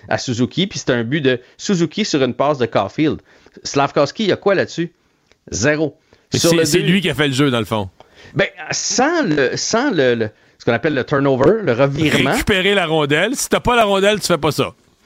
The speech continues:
Speaker 1: Ben exactement, donc on n'aurait pas eu la suite des choses. Fait que dans le cas de Slavkovski, des fois, il va peut-être avoir des passages à vide, mais la présence sur la patinoire, tout ce qu'il amène, tu sais, un gars comme Tom Wilson hier, là, tu sais,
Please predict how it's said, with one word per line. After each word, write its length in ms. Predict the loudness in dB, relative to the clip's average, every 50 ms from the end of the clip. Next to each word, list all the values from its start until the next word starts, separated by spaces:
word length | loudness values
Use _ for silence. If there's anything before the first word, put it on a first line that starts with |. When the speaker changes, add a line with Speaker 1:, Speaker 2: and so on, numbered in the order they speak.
| -14 -8 -4
Speaker 1:
Ben 100 | -4 -4
exactement, 680 | -4 -4 -6 -6 -6 -4 -2 0 0 0 0 -2 -2 -2
donc 100 | -2 -2
on 80 | -2
n'aurait 240 | 0 0 0 -2 -2
pas 160 | 0 0 0 0
eu 220 | 0 -2 -4 -4 -6 -6 -6
la 160 | -2 -2 -2 -2
suite 220 | 0 -2 0 0
des 100 | 0 0
choses. 260 | 0 0 0 -2 -4 -8 -16 -8 -6
Fait 120 | -4 -4
que 100 | -4 -2
dans 120 | -2 -2 -2
le 40 |
cas 200 | -2 -2 -2 -2
de 80 | 0 0
Slavkovski, 640 | 0 2 0 0 2 0 0 0 -2 -4 -8 -8 -6
des 100 | -4 -4
fois, 160 | 0 0 0
il 80 | 2 2
va 100 | 0 -2
peut-être 200 | -2 -2 0 0
avoir 240 | 0 2 2 2 0
des 80 | 0
passages 480 | 0 0 -2 -2 0 0 0 0 0 0
à 80 | -2 -2
vide, 260 | -2 -2 -2 -4 -6 -10 -20 -14 -4 0
mais 200 | 2 2 2 2
la 160 | 0 -2 -2
présence 680 | -4 -6 -4 -2 -2 0 0 0 -2 -2 -2 -6 -6
sur 160 | -6 -6 -4 -2
la 120 | -2 -2
patinoire, 520 | -2 -2 -4 -4 -2 0 0 0 0 -2 -4
tout 100 | -6 -6 -6
ce 120 | -6 -4
qu'il 160 | -2 0 0
amène, 360 | 0 0 0 -2 0 -2 -2
tu 120 | -2 -4 -2
sais, 20 |
un 160 | -2 0 0
gars 140 | 0 0 -2
comme 180 | 0 -2 -2 -2
Tom 240 | 0 0 0 0 0
Wilson 400 | 0 0 -2 -2 -2 -2 -2 -2
hier, 340 | -2 -2 0 -2 -2 -2 -4
là, 180 | -6 -8 -8 -10 _ _ -20 _ _ _ _ -4
tu 60 | -4
sais, 160 | -4 -4 -8